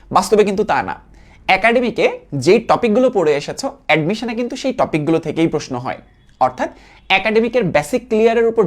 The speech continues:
ডিপেন্ড করে অ্যাডমিশনে তুমি কত দ্রুত আগাতে পারবে। অনেকের কিন্তু একাডেমিকের বেসিক ক্লিয়ার থাকে না, অ্যাডমিশনে যে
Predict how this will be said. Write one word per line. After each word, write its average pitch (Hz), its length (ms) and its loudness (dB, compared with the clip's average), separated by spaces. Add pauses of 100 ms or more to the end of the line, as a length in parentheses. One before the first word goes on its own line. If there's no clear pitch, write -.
ডিপেন্ড 214 360 -2
করে 185 140 0 (180)
অ্যাডমিশনে 156 460 -2 (320)
তুমি 165 120 0 (140)
কত 220 160 4 (220)
দ্রুত 196 240 2 (240)
আগাতে 143 300 -2
পারবে। 92 220 -4 (540)
অনেকের 202 300 2
কিন্তু 180 180 -2 (180)
একাডেমিকের 156 480 0
বেসিক 175 300 -2
ক্লিয়ার 175 240 2 (100)
থাকে 135 260 -10
না, - 40 -2 (440)
অ্যাডমিশনে 233 500 0 (100)
যে 147 80 2